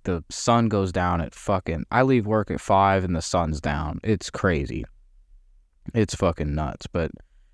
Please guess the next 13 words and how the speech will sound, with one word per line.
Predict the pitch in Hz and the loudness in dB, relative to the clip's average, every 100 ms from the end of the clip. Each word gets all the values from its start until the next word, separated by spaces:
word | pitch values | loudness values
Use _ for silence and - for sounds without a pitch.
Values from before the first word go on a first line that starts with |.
| - | -12
you | - | -2
know, | 92 | 2
I | 90 101 | 4 4
was | 113 | 2
just | - - | -4 -2
taking | 110 104 98 | 0 0 -2
some | - 101 | -2 -2
time, | 110 98 104 107 | 2 2 4 2
just | 101 95 - - _ _ - - - - | 2 0 -4 -14 _ _ -20 -20 -20 -10
hanging | - 117 113 | -2 2 2
out | 107 104 107 101 | 2 2 2 2
and | 92 | 0
relaxing. | 87 98 107 - - 104 104 | 2 2 2 0 -2 0 0